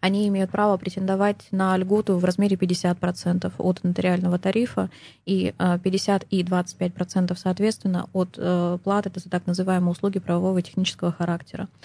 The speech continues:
А сейчас в Думу внесен законопроект, и я так понимаю, что он вот-вот будет принят,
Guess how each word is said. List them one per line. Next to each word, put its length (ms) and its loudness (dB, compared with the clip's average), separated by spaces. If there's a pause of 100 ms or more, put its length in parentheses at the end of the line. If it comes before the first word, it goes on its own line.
(360)
А 240 2
сейчас 760 0
в 560 2
Думу 280 2
внесен 400 0
законопроект, 640 0
и 20 2
я 100 2
так 120 -10
понимаю, 360 2
что 160 -6
он 100 2
вот-вот 300 0
будет 320 0
принят, 340 2